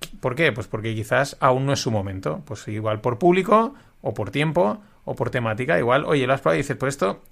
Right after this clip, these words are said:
en, lo tengo ahí y en otro momento, cuando lo vea claro, lo relanzo", ¿no? Repito, probar y aprender. Eh, incluso, pues a lo mejor llegas a un nuevo público. Quién sabe, si es que en este caos aleatorio llamado Internet todo es posible.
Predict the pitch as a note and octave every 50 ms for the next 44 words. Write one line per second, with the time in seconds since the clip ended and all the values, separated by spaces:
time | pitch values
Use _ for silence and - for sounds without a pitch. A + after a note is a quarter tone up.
0 | - - - G#3+ F#3 F3 D#3 D3 D3 D3 D#3 - D3+ D3 D3 F3+ F#3+ F#3 F3+ F3
1 | F3+ F#3 G#3+ A#3 A3+ - - - E3+ D3+ D3 E3 E3+ F#3 F3+ E3 D3+ C#3+ B2+ B2
2 | C3 B2 C3 C3 C3 C3 C3 C3+ D3+ E3 D#3+ D3 - D#3+ E3 F#3 G3 G3+ - -
3 | - - C#3+ C#3 C3+ B2 A#2+ A#2 A#2+ A#2 A2 G#2 - A2+ A2 A2 - - - -
4 | - - - - - - - - C3+ C3+ C#3 D#3+ C#3 A2 G2+ E3+ F3 G3+ - -
5 | - B2+ C3 C#3+ E3+ G#3 A3+ A3 - - - C#3+ C#3 A#2+ - A#2+ A#2 A#2 C3 B2
6 | G#2+ - - - - - - - - - - - - - - - - - - -
7 | - _ _ - - D3+ D3 C#3+ C3+ C3 C#3 - - F3 D#3 C#3 B2 C#3 C#3 C3
8 | - C3+ B2 B2 A#2 A2 A#2 A2+ A#2 A2 - C#3 C#3+ C#3+ C3+ C3+ C#3+ D#3+ D#3 -
9 | - - C3+ C3 C3 C3 C3 B2+ B2 B2+ B2 - - - F#3 G3+ F3 B2+ G#2 -
10 | B2+ - - D3 C#3+ C3+ - - F3+ E3 A#2 G#2 - - B2+ A2 - - C3+ C3+
11 | C3+ C3+ C#3 - C#3+ C3 C3+ A#2+ - - D3 - D3 C#3+ C3 - C3 C3+ C3+ C3+
12 | B2+ B2+ - C#3 C#3 C#3+ C#3+ C#3+ C#3 C#3 C#3+ C3+ C3 C3+ C3+ C3+ B2+ A2 B2+ B2
13 | C3+ D3+ E3 - - - - - C3+ C3 B2+ A#2 - - A2 - - B2 A#2 A2
14 | - -